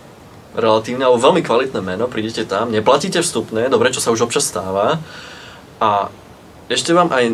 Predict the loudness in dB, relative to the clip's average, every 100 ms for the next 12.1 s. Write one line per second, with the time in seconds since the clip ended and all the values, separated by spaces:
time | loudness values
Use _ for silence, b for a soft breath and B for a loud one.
0 | 0 2 4 6 6 4 4 6 6 6
1 | 4 2 -10 0 0 0 -4 -2 -2 -2
2 | -4 -6 -2 -2 -2 -2 -2 -2 -2 -4
3 | -8 -12 -14 -20 -20 -20 -20 -20 -20 -14
4 | -10 -2 0 0 0 2 0 -2 -10 -18
5 | -20 -20 -10 -4 -4 -2 -2 -2 -4 -6
6 | -8 -8 -6 -4 -2 -2 -2 -6 -8 -10
7 | -6 -2 0 0 -6 -6 -6 -4 -4 -6
8 | -10 -16 -20 B B B B -4 -2 -2
9 | -2 -4 -2 0 0 0 2 6 6 6
10 | 6 4 2 0 -2 -2 -6 -4 -4 -2
11 | -6 -6 -2 0 4 4 4 2 -4 -4